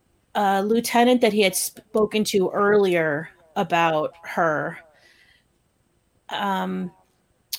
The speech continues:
basically tells him that she's been murdered, and he's their main suspect,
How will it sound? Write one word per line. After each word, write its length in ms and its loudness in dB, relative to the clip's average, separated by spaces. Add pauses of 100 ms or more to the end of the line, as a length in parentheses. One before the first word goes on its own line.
(180)
basically 400 2
tells 320 0
him 340 -4
that 380 0 (400)
she's 360 -4
been 180 2
murdered, 480 -2 (840)
and 180 -2
he's 320 0
their 180 0
main 220 -4
suspect, 840 -8